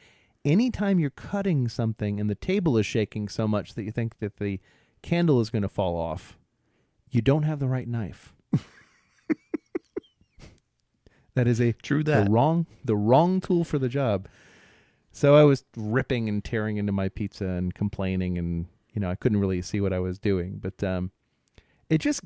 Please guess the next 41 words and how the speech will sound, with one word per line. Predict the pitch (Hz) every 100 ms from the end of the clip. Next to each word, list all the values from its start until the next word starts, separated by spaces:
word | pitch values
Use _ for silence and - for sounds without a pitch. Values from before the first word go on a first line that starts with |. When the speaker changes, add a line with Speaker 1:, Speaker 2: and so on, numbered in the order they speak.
| -
Speaker 1:
it | -
just | 277 -
got | 139 165 175
me. | 107
It's | 110
just | 156 -
one | 175
of |
those | 170 147
things | 170 180 139
that's | 120
like, | 123 120 113 _
look, | - 277 311 -
it, | 175 190 -
it's, | 190 214 -
you're | 240
just | 240 311 -
serving | - 254 190 131
pizza, | - 311 403 - 104
man. | 98 156 262 302 - _ _
You're | 220 220
n-, | - 185 -
the | 180 214
pizza | 320 339 294
isn't | 254 226
even, | 233 214 196
like, | 185 180 _ _ _ _
this | 156 156 156
weird | 135 156 165 156
gourmet | 160 160 190 233
thing. | - 101 90 - _ -
It's | 208
just | - 277 -
pizza. | 226 262 - - - _ _ -
Speaker 2:
Mm-hmm. | 143 117
Speaker 1:
You're | 120
just, | 330 - -
you're | 220 269
a |
pizza | - 302 -
joint. | 240 185 127 92 -